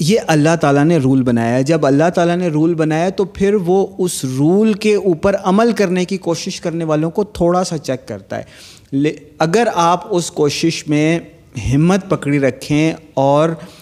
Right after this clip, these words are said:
सब्र और इस्तिकामत के साथ चलते रहें, आपका ईमान पक्का हो, तो फिर अल्लाह ताला ज़रूर आपको सक्सेस देगा। ये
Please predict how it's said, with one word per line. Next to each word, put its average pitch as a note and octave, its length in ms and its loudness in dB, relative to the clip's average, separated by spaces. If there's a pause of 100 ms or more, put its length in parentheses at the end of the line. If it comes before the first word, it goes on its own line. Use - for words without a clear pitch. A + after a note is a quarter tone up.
(160)
सब्र G3 480 2
और F3 120 2
इस्तिकामत D#3 560 -4
के D#3 120 -2
साथ C#3 200 -2
चलते C3+ 420 -2
रहें, D3 320 -2
आपका D3+ 300 -2
ईमान C#3+ 500 2
पक्का D3 320 -2
हो, C3+ 240 2
तो C#3+ 140 -6
फिर C#3 200 -6
अल्लाह B2 280 -6
ताला C#3+ 340 -4 (100)
ज़रूर B2 480 0
आपको A#2 280 -4
सक्सेस A2+ 520 -10
देगा। A2 320 -6 (1400)
ये F#3+ 720 0